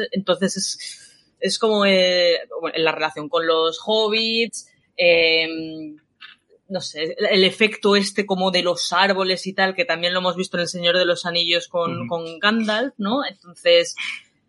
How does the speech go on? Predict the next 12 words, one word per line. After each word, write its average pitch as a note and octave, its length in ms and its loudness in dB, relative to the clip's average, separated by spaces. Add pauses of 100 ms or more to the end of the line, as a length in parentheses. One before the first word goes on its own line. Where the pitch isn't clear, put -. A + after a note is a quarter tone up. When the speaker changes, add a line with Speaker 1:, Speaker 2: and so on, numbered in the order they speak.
(380)
Speaker 1:
tengo A#3 260 2
ahí A3+ 160 2
como G#3+ 280 0
la, F3 340 2
las F3 180 0
dos F#3+ 160 -14
cosas A#3+ 240 -8
y F#3 60 -4
me E3+ 100 -6
generó E3 340 -2
como G3 160 -2
bastante E3 1000 0